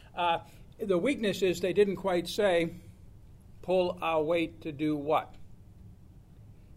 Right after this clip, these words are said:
And, uh, <clears throat> some of that is, for somebody like McMaster or Cohn,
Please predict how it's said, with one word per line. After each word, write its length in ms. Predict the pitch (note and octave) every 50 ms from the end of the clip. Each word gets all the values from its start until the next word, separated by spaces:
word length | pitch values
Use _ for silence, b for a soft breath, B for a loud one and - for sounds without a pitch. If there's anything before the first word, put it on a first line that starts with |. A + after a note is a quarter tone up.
| - - - -
And, 400 | D#3+ D#3 D3+ D3 D3 C#3+ C3 - - - - - - - - - - -
uh, 340 | C#3 C3+ C#3 C#3 C#3 C#3+ - - B B B B B B B B B - - -
<clears throat> 280 | - - D#4+ F#4 C4 -
some 280 | - - G#3+ G#3+ G3+
of 60 | F#3+
that 220 | F3+ F3 E3+ E3 D3+
is, 260 | D#3+ E3 E3 D#3 C#3+
for 140 | - E3 D3
somebody 320 | - F3+ E3 E3 D#3 D3+
like 220 | D3+ D3 C#3+ C#3+ D3
McMaster 640 | C#3 C3 - D#3+ D#3 D#3 D#3 D3+ - D#3+ D#3 C#3
or 40 | B2+
Cohn, 440 | - E3 E3+ F3 E3 D#3+ D#3 D3+